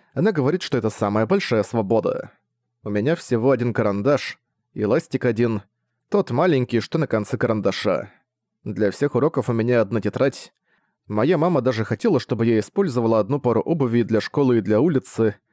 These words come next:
но учитель не разрешил. Твой учитель — несчастный человек, пленённый архаичными традициями. Не смей становиться такой же скованной, когда вырастешь.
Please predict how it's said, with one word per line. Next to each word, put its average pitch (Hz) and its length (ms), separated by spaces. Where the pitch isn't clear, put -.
но 170 180
учитель 123 400
не 113 80
разрешил. 98 680
Твой 107 320
учитель — 113 460
несчастный 123 560
человек, 120 560
пленённый 107 560
архаичными 120 600
традициями. 107 880
Не 190 80
смей 170 260
становиться 107 480
такой 113 260
же 98 100
скованной, 123 420
когда 117 260
вырастешь. - 760